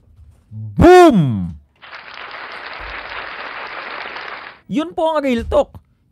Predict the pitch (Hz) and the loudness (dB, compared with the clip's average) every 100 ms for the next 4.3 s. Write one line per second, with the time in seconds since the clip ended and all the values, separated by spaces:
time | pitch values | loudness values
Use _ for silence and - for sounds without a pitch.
0 | - 294 302 - 240 214 240 - - - | -2 -2 -4 -2 -2 -2 -8 -8 -8 -4
1 | 285 269 269 277 269 - 262 262 269 226 | -4 -6 -8 -10 -8 -4 -2 0 0 -2
2 | 214 277 254 269 - 247 233 233 294 233 | -4 -6 -4 -4 -2 0 0 0 -2 -4
3 | - _ _ - 247 262 277 320 330 330 | -6 _ _ -4 -4 -2 -2 -2 -2 -2
4 | 311 311 294 | -2 -2 -4